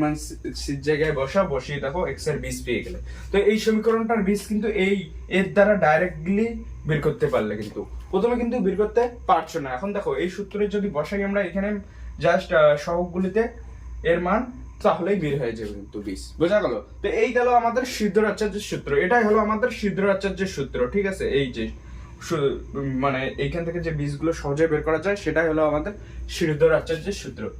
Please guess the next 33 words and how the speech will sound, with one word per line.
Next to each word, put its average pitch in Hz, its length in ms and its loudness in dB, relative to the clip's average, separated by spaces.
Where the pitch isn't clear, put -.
তো 208 80 6
এই 254 140 0
সূত্রে 277 340 -8
কিছু 285 140 -6
কন্ডিশন 240 520 2
আছে 143 220 -8
যে 202 60 -2
কখন 208 260 0
আমরা, 220 180 6
এখন 208 220 0
যদি 254 140 -2
কোনো 254 120 -2
সমীকরণ 226 480 4
দেওয়া 175 260 4
থাকে 123 180 -10
তাহলে 214 200 2
সেই 233 260 4
সমীকরণটার 240 640 0
বীজ 233 140 -2
কখন 196 200 6
সমান 220 280 2
হবে, 202 160 0
কখন 214 200 2
সমীকরণটির 226 600 0
বীজদ্বয় 202 320 2
অসমান 233 400 2
হবে, 202 160 0
কখন 226 200 2
বাস্তব 185 460 2
হবে, 226 140 2
কখন 220 180 -2
অবাস্তব 220 520 4
হবে, 202 160 -2